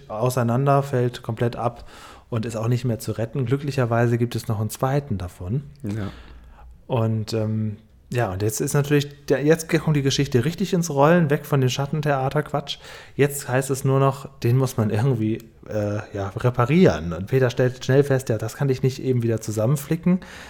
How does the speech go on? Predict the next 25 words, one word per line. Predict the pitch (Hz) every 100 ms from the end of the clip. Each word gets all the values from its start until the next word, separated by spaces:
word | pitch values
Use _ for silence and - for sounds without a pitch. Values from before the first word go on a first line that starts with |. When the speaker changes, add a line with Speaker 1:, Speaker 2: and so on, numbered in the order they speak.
| - - - -
Speaker 1:
Da | 120 107 123
muss | 156 151
ich | 143
jetzt | 143 139 139
einen | 123
richtig | 127 131 123
neuen | 110 110
Kopf | 110 - - - - 113
modellieren." | 127 131 127 131 127 104 - 87 - - 123
Speaker 2:
Ja, | 117 113 - - -
er | 123
macht | 131 -
ja |
noch | 139
Fotos | 131 147 165 -
von | - 120
dieser | 113 117
Figur | 123 113 127 165 -
und | - -
hängt | 139 123
die | 123
Speaker 1:
Mhm. |
Speaker 2:
wie | 139
so, | 143 135 -
wie, | 131 135